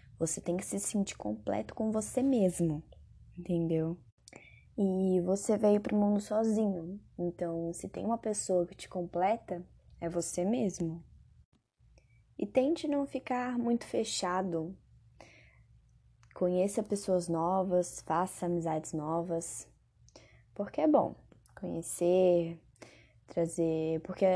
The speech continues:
você conhece uma pessoa e ela te traz mais momentos, mais momentos bons, momentos únicos, de risadas, de alegria.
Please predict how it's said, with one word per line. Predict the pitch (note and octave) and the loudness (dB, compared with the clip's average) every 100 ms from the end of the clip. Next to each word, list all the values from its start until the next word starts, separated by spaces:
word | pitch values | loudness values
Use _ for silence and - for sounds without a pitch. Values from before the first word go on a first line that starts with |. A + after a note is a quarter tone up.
| F3+ F3+ | 4 2
você | F#3 - G3 | -2 0 0
conhece | F#3+ F3 F3+ - | 0 -2 -4 -6
uma | F3 | -8
pessoa | F3+ - A3 B3 | -6 -4 0 2
e | A#3+ | 4
ela | A3 A3 | 4 2
te | - | -2
traz | A3+ A3+ A3 | -2 0 0
mais | A3+ B3 D4 C4+ A3+ | 0 0 0 0 0
momentos, | G#3 F3+ F3 - D#3 - - F#3 | 2 2 0 -2 -2 -2 -4 0
mais | F#3 A3+ | 2 4
momentos | A3 G3+ F#3 F3+ - | 4 6 4 2 2
bons, | F3+ D#3 D#3+ - | 2 2 -8 -8
momentos | E3+ D#3+ D#3+ - | -4 -2 -2 0
únicos, | F3 G3 F#3 - - - - _ _ - - - _ | 2 4 2 -2 -10 -12 -16 _ _ -20 -20 -20 _
de | F3 | -6
risadas, | D#3+ D#3 - E3 F3+ F3+ F3 E3 E3 | -2 -4 0 2 4 2 2 0 0
de | |
alegria. | D3+ D3+ D3+ D#3+ E3 F3 F3 F3+ | -2 -2 -4 0 2 4 4 2